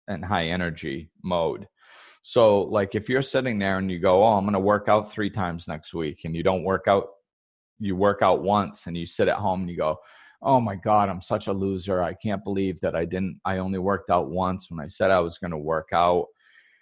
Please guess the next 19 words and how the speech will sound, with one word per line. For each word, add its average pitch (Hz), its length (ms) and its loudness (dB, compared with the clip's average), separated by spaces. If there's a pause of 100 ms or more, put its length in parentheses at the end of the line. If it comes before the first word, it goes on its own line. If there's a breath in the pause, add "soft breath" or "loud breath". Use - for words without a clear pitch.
(160 soft breath)
And 95 140 -2
this 104 160 -4
sucks. - 640 2
And 78 340 -8
oh 98 300 0
my 80 160 -8 (100)
God, 92 500 2 (160)
uh, 71 360 -10 (160)
you 104 140 -12
know, 85 300 -4
I, 80 120 -8 (260)
I 110 60 2
don't 117 160 2
know 90 100 2
what 101 420 6
I 92 100 0
have 90 260 -2
to 85 100 -14
do 87 340 2